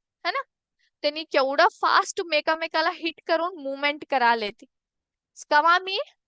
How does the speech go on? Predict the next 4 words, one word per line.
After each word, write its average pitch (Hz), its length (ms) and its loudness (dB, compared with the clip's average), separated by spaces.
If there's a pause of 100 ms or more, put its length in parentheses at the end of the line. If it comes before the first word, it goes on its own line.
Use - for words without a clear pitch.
(260)
अँप्लिट्यूड 330 640 -2
लो 285 380 6
करते, 302 560 -2 (3500)
बघा, 233 260 -6